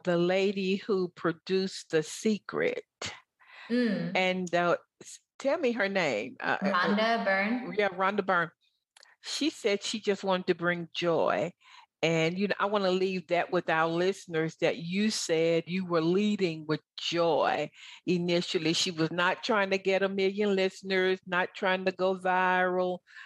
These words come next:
Speaker 1: none of that. She was leading with joy.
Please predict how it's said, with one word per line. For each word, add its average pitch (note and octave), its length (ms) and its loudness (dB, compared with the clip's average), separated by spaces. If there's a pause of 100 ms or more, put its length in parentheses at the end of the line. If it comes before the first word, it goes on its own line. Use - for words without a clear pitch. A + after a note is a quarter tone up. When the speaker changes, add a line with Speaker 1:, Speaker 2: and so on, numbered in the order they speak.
(140)
Speaker 1:
none F#3+ 360 0
of F3 260 2
that. E3 340 0
She G3+ 220 -6
was D#3+ 220 -2
leading F#3 600 0
with E3 160 -2 (100)
joy. F#3 460 2